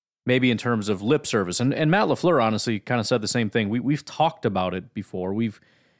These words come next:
mentioned that this needs to be more serious." And, and Mike McCarthy did the same thing. I think it was mostly lip service. Like, "This time we mean it. We're really gonna do it.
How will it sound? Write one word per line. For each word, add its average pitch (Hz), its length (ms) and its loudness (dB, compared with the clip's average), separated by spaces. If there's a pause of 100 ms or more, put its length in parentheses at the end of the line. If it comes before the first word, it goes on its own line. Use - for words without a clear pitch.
(320)
mentioned 113 800 2
that 110 220 0
this 117 220 0
needs 120 360 2
to 120 120 -2
be 113 200 2
more 107 220 2
serious." 135 380 0
And, 113 120 -2
and 110 160 -2
Mike 113 180 2
McCarthy 135 400 0
did 110 140 -2
the 104 60 -6
same 117 240 -2
thing. 165 200 0
I 107 60 2
think 113 120 -4
it - 0 -
was 104 140 -6
mostly 117 480 0
lip 127 220 0
service. 90 340 -4
Like, 92 200 -10
"This 143 160 0
time 123 260 0
we 120 180 -2
mean 123 380 0
it. 123 100 -2
We're 110 140 -2
really 131 320 2
gonna 120 180 0
do 123 220 2
it. 127 160 0